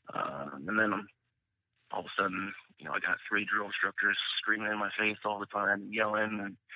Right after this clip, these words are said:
that's something I had never experienced before, so it was quite, quite shocking. And, um, there's definitely probably, uh, two weeks of, "What the hell did I just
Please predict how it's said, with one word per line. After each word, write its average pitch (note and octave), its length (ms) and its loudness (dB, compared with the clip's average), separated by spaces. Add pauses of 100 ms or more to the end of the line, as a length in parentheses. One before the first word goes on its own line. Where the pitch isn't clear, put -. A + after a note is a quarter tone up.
(220)
that's A2+ 200 10
something G#2 240 4
I A#2 120 6
had G2 100 -2
never F2+ 240 4
experienced G2+ 480 0
before, G2 340 -2
so G2 200 0
it G2 80 -6
was F2+ 160 -6
quite, G#2 300 2 (1120)
quite D#3 180 6 (120)
shocking. A2+ 440 8 (400)
And, G#2+ 340 6
um, G#2 380 4 (580)
there's A2 160 6
definitely A2 420 8 (180)
probably, A#2+ 280 8
uh, G#2 100 8 (540)
two D3+ 100 8
weeks A#2+ 320 6 (100)
of, G#2+ 200 2 (1300)
"What B2+ 140 0
the - 60 4
hell G#2+ 180 6
did G#2+ 120 4
I A2 80 8
just - 80 -4